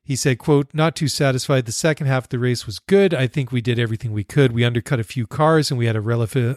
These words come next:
relatively decent race, but we just lost everything in the beginning with the decision to stay out on the slicks when it was too wet.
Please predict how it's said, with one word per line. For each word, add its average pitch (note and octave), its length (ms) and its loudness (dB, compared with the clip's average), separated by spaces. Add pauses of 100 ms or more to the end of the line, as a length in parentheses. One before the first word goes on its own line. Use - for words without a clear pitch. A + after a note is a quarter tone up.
relatively B2+ 480 0
decent A2+ 340 -4
race, A#2+ 300 2 (340)
but C3+ 80 2
we C3 120 4
just E3 240 0
lost C3+ 260 2
everything C3 380 0
in C3+ 80 2
the B2+ 80 0
beginning A2+ 360 0
with A2 120 -2
the - 80 -6
decision A#2 460 -2
to G#2+ 60 -4
stay B2 240 0
out A#2 140 2
on A2+ 160 0
the G2+ 60 -4
slicks - 420 -2
when A#2+ 80 -2
it G#2+ 80 -4
was G#2+ 140 -8
too B2 200 0
wet. A#2+ 280 2